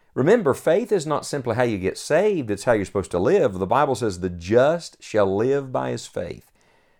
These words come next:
That brings us today to Psalm one twenty-five and to the opening statement in this Song of Degrees. Here's how the psalm begins. "They that trust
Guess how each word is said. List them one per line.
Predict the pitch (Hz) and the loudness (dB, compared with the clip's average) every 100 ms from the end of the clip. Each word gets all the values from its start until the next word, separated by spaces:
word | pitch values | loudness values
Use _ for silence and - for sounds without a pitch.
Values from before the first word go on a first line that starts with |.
| - | -14
That | 95 | 0
brings | 107 139 127 | 4 6 4
us | 95 87 | -4 -6
today | 92 95 98 | 0 2 2
to | |
Psalm | 92 - 117 104 | 0 0 0 0
one | 104 | -2
twenty-five | 95 107 92 - 127 107 98 | -2 -4 -2 2 2 2 -2
and | 95 | -4
to | 101 | -6
the | 107 | -4
opening | - 160 170 196 180 | 0 0 0 -6 -6
statement | - - 131 131 78 - - _ _ _ _ | -6 0 0 0 -10 -12 -18 _ _ _ _
in | 107 104 | -4 0
this | 113 110 | 2 0
Song | - 131 131 120 | 2 4 6 2
of | 95 | -2
Degrees. | 90 90 104 107 92 82 80 - | -4 -2 2 2 0 -4 -10 -10
Here's | - 160 185 | -4 -2 -2
how | 165 143 | -2 -2
the | |
psalm | 120 135 123 107 | -2 -2 0 0
begins. | 95 85 92 73 65 64 - | -4 -4 -6 -6 -10 -16 -14
"They | 92 98 139 147 156 160 160 - | -2 4 6 6 2 -2 -6 -10
that | 101 95 - | -4 -4 -4
trust | - 135 139 127 - - | -6 0 0 0 -10 -20